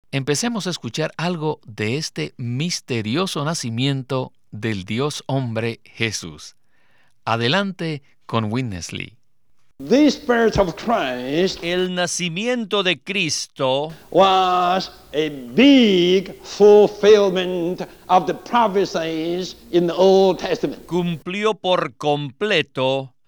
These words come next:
Speaker 3: las profecías del Antiguo Testamento.
Speaker 2: The first prophecy in the Old Testament was
Speaker 3: La primera profecía antiguo testamentaria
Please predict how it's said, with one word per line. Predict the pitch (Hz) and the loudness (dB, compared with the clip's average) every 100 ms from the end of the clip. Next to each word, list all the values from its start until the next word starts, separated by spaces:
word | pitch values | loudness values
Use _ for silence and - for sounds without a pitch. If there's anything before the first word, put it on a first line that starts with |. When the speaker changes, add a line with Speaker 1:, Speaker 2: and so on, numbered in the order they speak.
| _ | _
Speaker 3:
las | 131 135 131 - | -4 -2 -4 -8
profecías | 160 151 160 147 - 240 240 233 214 - | -2 -2 -2 -6 -4 -2 2 2 2 -2
del | 160 151 | -2 0
Antiguo | 139 135 127 165 143 139 | 0 -2 -6 -8 -4 -6
Testamento. | 135 131 - 127 117 117 113 - 101 180 | -4 -6 -6 -6 -4 -6 -6 -8 -8 -4
Speaker 2:
The | |
first | 180 - 269 285 285 277 - - | -6 -2 2 4 4 0 -4 -8
prophecy | 247 247 233 196 175 151 107 - - - - | -2 0 2 2 2 0 -6 -12 -20 -18 -6
in | 175 | -4
the | 180 | 0
Old | 214 214 | 2 0
Testament | 196 175 156 117 - - | -2 -4 -8 -16 -20 -10
was | 160 208 190 175 | -6 -4 -4 0
Speaker 3:
La | 160 170 | 0 0
primera | 180 226 302 247 | -2 -2 -2 0
profecía | 196 180 160 - 202 190 165 | -2 -4 -4 -4 -2 -2 0
antiguo | 156 131 165 151 | -4 -6 -4 -4
testamentaria | 139 147 - 151 135 131 123 123 104 104 101 104 | -4 -6 -2 -4 -4 -6 -8 -8 -8 -6 -10 -10